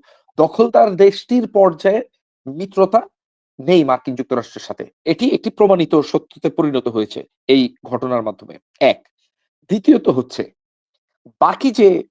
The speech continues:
গালফ কান্ট্রিগুলো রয়েছে, অর্থাৎ তেল ধনী আরব রাষ্ট্রগুলো রয়েছে, সেই আরব রাষ্ট্রগুলোর জন্য যে এই সমীকরণটি প্রযোজ্য, অর্থাৎ তোমরা খুব ভালো বন্ধু কিন্তু কেউই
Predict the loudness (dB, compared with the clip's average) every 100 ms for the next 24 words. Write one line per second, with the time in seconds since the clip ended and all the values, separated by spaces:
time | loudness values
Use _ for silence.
0 | _ _ _ _ _ _ _ _ _ _
1 | -14 0 2 2 2 0 0 -4 0 2
2 | 2 2 0 -2 0 0 2 4 4 4
3 | 0 -2 -2 -2 -2 0 -2 -2 -4 -2
4 | 2 0 -2 -10 -10 _ _ _ -14 -10
5 | 2 4 4 0 _ _ _ -4 0 2
6 | 2 0 -2 -4 -2 0 0 0 -2 -4
7 | -2 2 4 4 0 _ -14 -4 -2 0
8 | -2 -2 -4 -8 2 2 4 0 0 -4
9 | -4 -4 _ _ _ _ 0 0 0 -2
10 | -2 _ -6 0 2 2 0 0 2 4
11 | 2 -2 -4 -10 _ _ _ -6 -4 -4
12 | 2 2